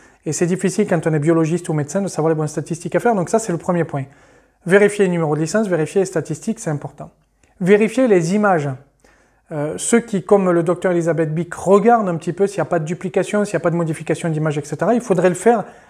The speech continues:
avant même d'envoyer l'article au publisher. Et ça, ça pourrait être fait dans les instituts, c'est-à-dire avoir ce bureau-là avec des gens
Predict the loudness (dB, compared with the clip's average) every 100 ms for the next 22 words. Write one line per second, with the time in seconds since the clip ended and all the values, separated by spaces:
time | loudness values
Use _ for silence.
0 | -6 2 2 4 2 4 4 2 2 2
1 | 0 2 2 4 2 0 -2 -6 -6 _
2 | _ _ _ _ _ _ _ 2 2 2
3 | -2 -2 0 -2 -2 -8 _ _ 2 2
4 | 4 2 4 4 4 -2 -2 -2 -2 -8
5 | -20 _ _ _ _ 2 4 4 4 0
6 | -2 -4 -2 -2 -2 0 0 0 0 0
7 | 0 -2 -2 2 4 4 4 2 2 4
8 | 0